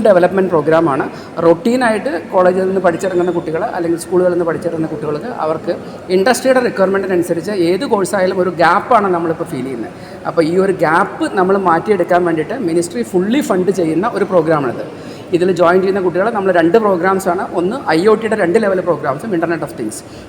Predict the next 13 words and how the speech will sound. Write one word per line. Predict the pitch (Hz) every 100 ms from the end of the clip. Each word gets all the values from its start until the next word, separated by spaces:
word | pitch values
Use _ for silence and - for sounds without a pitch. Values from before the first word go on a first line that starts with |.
| 170
വേറെ | 175 214
ഒരെണ്ണം | 196 185 247
വിമൺ | 202 208 233 196
എന്റർപ്രണർഷിപ്പിൻ്റെ | 185 180 175 175 170 214
സ്കിൽ | - 180 170
ഡെവലപ്മെൻറ്റുമാണ്. | 170 165 156 147 104 98 - - - -
അപ്പോൾ | 170 160
രണ്ടും | 170 233 208
കൂടെ | 208 208
ഒരു | 208
വർഷത്തിന് | 202 202 - 202 247
നമുക്ക് | 196 180 220 160
അറുന്നൂറ് | 180 214 247